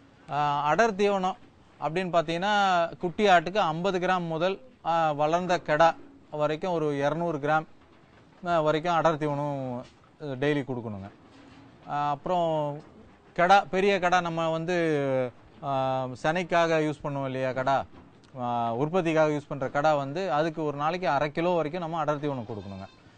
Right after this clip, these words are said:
ஏன்னா கெடா இருந்தா தான் நமக்கு நல்ல கெடாவோட ப-, உற்பத்தி திறன் இருந்தா தான் நம்ம பண்ணை வந்து நல்ல வேகமான வளர்ச்சி இருக்குங்க. இப்போ கோ ஃபோர், கோ எஃப் எஸ் டுவெண்ட்டி நைன் அந்த மாதிரி இதெல்லாம் வந்து புல் வகைங்க. சூபா புல்,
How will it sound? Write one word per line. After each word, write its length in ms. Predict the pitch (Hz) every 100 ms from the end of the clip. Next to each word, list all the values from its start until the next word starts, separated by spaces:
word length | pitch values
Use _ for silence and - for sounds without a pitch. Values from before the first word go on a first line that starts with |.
| -
ஏன்னா 440 | 139 170 175 156 139 -
கெடா 320 | 156 180 202
இருந்தா 260 | 185 180 180
தான் 120 | 208
நமக்கு 340 | 190 165 151
நல்ல 240 | 147 147 180
கெடாவோட 840 | 160 156 175 165 160 156 151 147 131 - _
ப-, 400 | 151 147 143 139 139
உற்பத்தி 400 | 160 151 190 180
திறன் 260 | 165 165 156
இருந்தா 300 | 160 180 175
தான் 140 | 196
நம்ம 180 | 185 151
பண்ணை 300 | 131 147 175
வந்து 600 | 165 143 151 147 135 127 120 -
நல்ல 260 | 131 135 147
வேகமான 480 | 135 143 139 143 135
வளர்ச்சி 340 | 127 123 -
இருக்குங்க. 340 | 101 - 92 90 _
இப்போ 300 | - 107 120 113
கோ 240 | 139 175 190
ஃபோர், 380 | 180 185 190 190
கோ 160 | 175
எஃப் 140 | 180 170
எஸ் 200 | 165 175
டுவெண்ட்டி 240 | 165 170
நைன் 400 | 170 165 170 175
அந்த 220 | 170 151
மாதிரி 280 | 151 160 165
இதெல்லாம் 260 | 156 151 165
வந்து 380 | 160 156 170 147 -
புல் 180 | 190 202
வகைங்க. 440 | 156 139 113 107 - - - _ - - _
சூபா 380 | - - 175 196
புல், 440 | 175 180 175 185